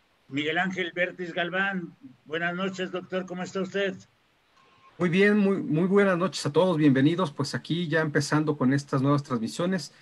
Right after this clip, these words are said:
Speaker 2: y pues con un gusto de estar saludando a los profesores, esperamos que nos sigan todos los lunes a esta hora.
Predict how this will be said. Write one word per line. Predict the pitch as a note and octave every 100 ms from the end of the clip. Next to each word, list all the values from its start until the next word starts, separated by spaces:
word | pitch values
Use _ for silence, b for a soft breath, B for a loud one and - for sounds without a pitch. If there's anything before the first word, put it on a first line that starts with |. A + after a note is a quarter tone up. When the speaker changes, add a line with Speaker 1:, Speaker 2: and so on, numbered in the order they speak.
| b b -
Speaker 2:
y |
pues | C#3+ -
con | D3 D3+
un |
gusto | D3 D#3 - D#3 C#3
de | A#2+ A#2 A2+ A2 _ _ -
estar | - D3
saludando | C#3+ C#3 C3 D3+ D3
a |
los | B2+
profesores, | - A2 G#2+ - D3+ D3+ C3+
esperamos | - B2+ C#3 -
que | A2+
nos | G#2
sigan | C3+ C3+ C3+ - _ _ _ _ -
todos | D3+ D3
los | A#2+
lunes | C3+ D3+ C#3+
a |
esta | C#3 A#2+
hora. | A#2+ B2+